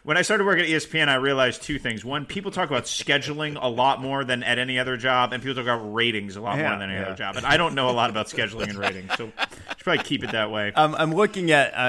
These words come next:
Speaker 2: and I, I had to look this up, the next year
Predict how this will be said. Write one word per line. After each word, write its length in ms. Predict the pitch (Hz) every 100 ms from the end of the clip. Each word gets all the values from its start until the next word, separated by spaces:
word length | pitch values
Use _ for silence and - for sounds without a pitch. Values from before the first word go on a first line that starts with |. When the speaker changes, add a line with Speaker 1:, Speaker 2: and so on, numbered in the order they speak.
| 107
Speaker 2:
and 120 | 120
I, 280 | 117 117 113
I 120 | 113 117
had 120 | 110
to 180 | 117 107 -
look 220 | 131 127
this 200 | 117 -
up, 300 | 113 101 -
the 400 | 123 113 107 98 - _ _ _ _ _
next 460 | 135 143 180 - -
year 480 | 135 123 98 85